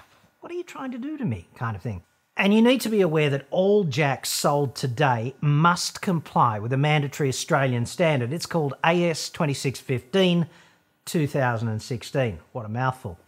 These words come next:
This means that anything that complies with that standard has been subjected to a range of rigorous engineering tests and validation,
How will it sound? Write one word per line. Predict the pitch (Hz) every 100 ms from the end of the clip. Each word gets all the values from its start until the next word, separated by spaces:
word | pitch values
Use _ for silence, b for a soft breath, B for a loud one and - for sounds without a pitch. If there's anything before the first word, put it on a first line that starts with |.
| _ -
This | 147 208 -
means | 170 147 127 120 -
that | 139 131 -
anything | 165 202 208 - 190 180 185
that | 131 -
complies | 113 - 156 160 147
with | 120
that | 131 -
standard | - 131 104 101
has | 117 131 110
been | 135 131
subjected | - 123 98 156 156 151 131 B B B -
to | 156
a | 131
range | 120 135 143 135
of | 120 101 107
rigorous | 117 143 139 131 131 -
engineering | 139 127 123 123 120 117 117 -
tests | - 147 117 - -
and | 110
validation, | 101 110 127 120 104 131 127 - - 82